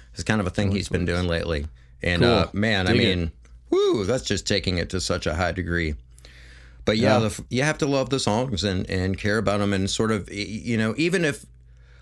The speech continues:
Speaker 1: like, somebody might call a tune and, and it, I just know it internally. I don't immediately think, "Oh, that's a thirty-two bar form or whatever per se, like in the English language,"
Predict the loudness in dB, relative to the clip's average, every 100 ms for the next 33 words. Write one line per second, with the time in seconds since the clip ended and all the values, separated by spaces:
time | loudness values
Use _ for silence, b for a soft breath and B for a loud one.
0 | -2 0 0 0 2 2 0 0 0 0
1 | 0 0 2 2 2 0 0 0 0 -2
2 | -2 -2 -2 0 0 0 0 -2 0 0
3 | 2 2 2 2 2 2 2 0 0 0
4 | 0 0 0 0 -2 -2 -2 0 -2 -2
5 | -2 -2 0 0 2 2 2 0 0 -2
6 | -2 0 0 0 0 0 -2 -2 -2 -2
7 | -2 -2 0 -2